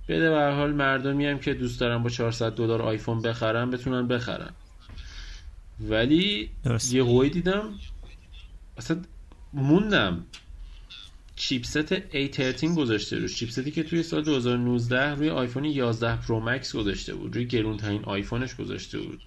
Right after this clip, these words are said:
Speaker 1: آخه نمی‌دونم روی یازده هم بود،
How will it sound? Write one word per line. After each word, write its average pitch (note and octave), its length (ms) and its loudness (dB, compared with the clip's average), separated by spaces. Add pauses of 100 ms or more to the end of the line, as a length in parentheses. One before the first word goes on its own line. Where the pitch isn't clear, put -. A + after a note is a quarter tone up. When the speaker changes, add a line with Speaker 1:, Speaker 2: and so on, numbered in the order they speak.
(460)
Speaker 1:
آخه G2+ 140 -2
نمی‌دونم C3 300 2
روی A2 320 2
یازده G#2 480 2
هم F#2+ 240 -2
بود، - 180 -10